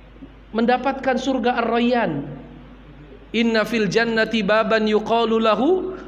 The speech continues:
Ar-Rayyan yadkhulu minhu shaimuna yaumal qiyamah." Di surga ada yang namanya pintu Ar-Rayyan yang khusus untuk orang-orang yang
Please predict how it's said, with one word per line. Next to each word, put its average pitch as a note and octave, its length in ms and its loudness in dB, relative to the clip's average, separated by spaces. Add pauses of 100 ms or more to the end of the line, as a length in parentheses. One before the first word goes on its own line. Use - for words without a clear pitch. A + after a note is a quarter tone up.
Ar-Rayyan G#3+ 640 2
yadkhulu G#3 480 0
minhu G#3+ 320 0
shaimuna C#4+ 680 2
yaumal D4 400 0
qiyamah." D4 680 -4
Di G#3+ 120 0
surga B3 520 0
ada A3+ 80 2
yang A3 200 4
namanya A3 340 0
pintu A#3+ 340 0
Ar-Rayyan C4 720 0
yang A#3+ 200 2
khusus C4+ 360 0
untuk G#3+ 320 0
orang-orang A3+ 480 0
yang B3+ 160 0